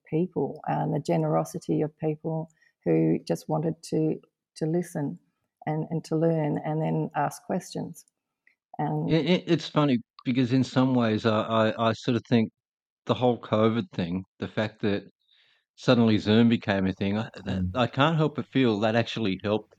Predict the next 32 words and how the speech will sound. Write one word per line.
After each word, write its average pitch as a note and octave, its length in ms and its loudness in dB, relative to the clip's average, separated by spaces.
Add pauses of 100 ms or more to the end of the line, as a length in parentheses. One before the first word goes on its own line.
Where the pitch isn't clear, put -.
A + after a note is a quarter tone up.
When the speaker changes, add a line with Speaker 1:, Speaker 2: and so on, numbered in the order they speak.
(260)
Speaker 2:
the F#2 100 -4
movement G2 480 -2 (320)
Speaker 1:
Oh, E3 80 -4
Speaker 2:
at F3+ 140 -2
the A2 40 -2
Speaker 1:
absolutely. - 400 -2
Speaker 2:
twenty F3 220 -8 (100)
twenty-two G#2 460 0
election. G2 480 -2 (180)
Speaker 1:
Yeah, F3+ 280 -4 (180)
particularly A#3 760 4
in F3+ 260 0
regional F3 580 2
areas, E3 600 -2
which, - 280 -2 (400)
um, E3+ 480 2 (240)
like - 180 -2 (300)
the, - 320 0 (100)
the F#3 420 4
city A3 220 4
electorates, - 580 0
you - 60 2
could D#3+ 140 -4
walk D#3+ 280 0
around D#3 360 0
in D3+ 100 -2
a D3+ 80 -2
day. D3+ 640 -2 (160)
Um, D#3 500 -2
regional E3 600 2
electorates, - 800 -6 (120)
um, D#3 460 -4